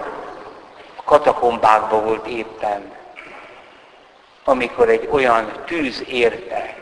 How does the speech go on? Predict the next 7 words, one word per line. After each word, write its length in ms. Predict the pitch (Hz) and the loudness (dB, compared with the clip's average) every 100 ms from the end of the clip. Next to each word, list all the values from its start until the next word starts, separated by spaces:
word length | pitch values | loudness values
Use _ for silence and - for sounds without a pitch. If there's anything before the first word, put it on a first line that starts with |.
| - - - - - - - | -18 -20 -20 -20 -20 -20 -6
a 80 | - | -4
szívét, 760 | - 165 127 101 95 98 - - - | -4 -4 -4 -4 -6 -8 -16 -20 -10
meg 220 | 135 143 | 0 0
is 140 | - - | 0 -4
nagyobbodott, 840 | 139 123 120 - - - 101 - | -2 0 -2 -6 -10 -10 -12 -8
abnormális 920 | - 139 123 113 107 104 101 101 101 - | 2 2 2 -4 -4 -4 -2 -2 -4 -8
lett 400 | 113 - - | -8 -8 -16